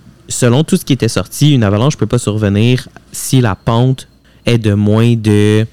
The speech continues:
trente degrés, ce qui était le cas pour le Dyatlov Pass. Par contre, le vingt-huit janvier deux mille vingt et un, Johann Gaume, qui est un rechercheur, qui est un chercheur suisse, et Alexander Puzerin,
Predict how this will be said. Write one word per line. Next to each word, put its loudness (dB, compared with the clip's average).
trente 0
degrés, -2
ce -10
qui -2
était 0
le 2
cas 0
pour 2
le 2
Dyatlov -2
Pass. -10
Par -2
contre, -6
le 0
vingt-huit -2
janvier -2
deux 0
mille 0
vingt -2
et -2
un, -2
Johann 2
Gaume, -2
qui 0
est -4
un 0
rechercheur, -2
qui -2
est -2
un 2
chercheur -2
suisse, -6
et -4
Alexander 2
Puzerin, -2